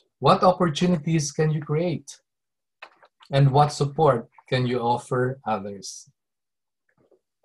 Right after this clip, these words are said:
Research has shown resilient individuals are people who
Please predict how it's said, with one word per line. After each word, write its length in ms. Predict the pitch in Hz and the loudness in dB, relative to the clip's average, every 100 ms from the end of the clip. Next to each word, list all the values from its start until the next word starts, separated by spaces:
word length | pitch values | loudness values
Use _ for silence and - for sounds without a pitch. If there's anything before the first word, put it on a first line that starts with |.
| _ _ _ - - _ _ _ - _ - | _ _ _ -20 -20 _ _ _ -20 _ -2
Research 580 | 180 196 262 185 147 | -2 2 4 4 2
has 180 | - 139 | 0 0
shown 600 | - 165 139 123 151 151 - _ - _ - | 2 2 4 4 0 -2 -8 _ -20 _ 0
resilient 680 | 139 139 190 190 185 185 | 0 4 4 6 6 4
individuals 720 | 147 143 135 131 127 135 135 135 | 2 2 2 0 0 2 2 2
are 200 | 131 123 | 0 0
people 520 | 135 135 143 139 131 | -2 -2 2 2 2
who 440 | 123 117 113 117 | -2 -2 0 -2